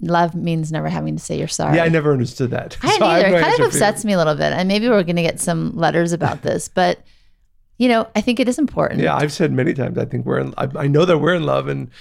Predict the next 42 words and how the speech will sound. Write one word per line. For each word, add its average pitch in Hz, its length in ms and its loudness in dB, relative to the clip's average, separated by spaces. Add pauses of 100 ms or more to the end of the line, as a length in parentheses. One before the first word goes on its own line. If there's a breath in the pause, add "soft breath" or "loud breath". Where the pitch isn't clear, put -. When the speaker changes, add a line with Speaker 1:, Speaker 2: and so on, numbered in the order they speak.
(220 loud breath)
Speaker 2:
uh, - 220 -6
I 147 180 0
say 147 180 -2
I'm 131 160 -2
sorry. 139 400 0 (100)
<laughs> - 120 -10
Speaker 1:
And - 160 -2
Speaker 2:
I 196 60 2
Speaker 1:
I - 40 2
Speaker 2:
don't 170 100 2
Speaker 1:
do. 147 60 -2
Speaker 2:
say 131 80 0
very, 139 480 0
very - 0 -
relatively 170 640 -2
often, 135 340 -4
but 139 200 -8 (260 loud breath)
often 151 380 0
enough, 131 480 -2
for 135 100 -4
sure. 190 180 2
And, 156 80 2 (200)
and 151 120 -2 (240 loud breath)
as 151 160 0
a 156 80 2
matter 165 240 2
of 135 100 -2
fact, 190 280 -2
I 160 100 -4
think 151 680 -6 (460)
that's 180 200 0
maybe 220 240 2
antithetical 156 680 -2
to 143 260 -4
a 127 60 -2
spiritual 131 480 -6
life, 135 240 -2
because 127 240 -8
in 147 60 -4
a 131 40 -4
spiritual 170 440 -2
life, 147 260 0